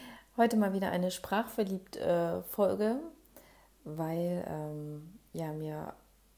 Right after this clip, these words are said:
öfter was begegnet und ich dazu einfach mal ein Statement abgeben will. <laughs> Und zwar höre ich öfter, „Ah, das ist meine Schuld“ oder „Ich hab Schuld gehabt“,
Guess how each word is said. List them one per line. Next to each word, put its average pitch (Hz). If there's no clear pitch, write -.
öfter 202
was 180
begegnet 220
und 180
ich -
dazu 160
einfach 156
mal 151
ein 151
Statement 165
abgeben 135
will. 131
<laughs> 233
Und 196
zwar 185
höre 185
ich 180
öfter, 175
„Ah, 185
das 170
ist 170
meine 180
Schuld“ 180
oder 156
„Ich 175
hab 170
Schuld 202
gehabt“, 175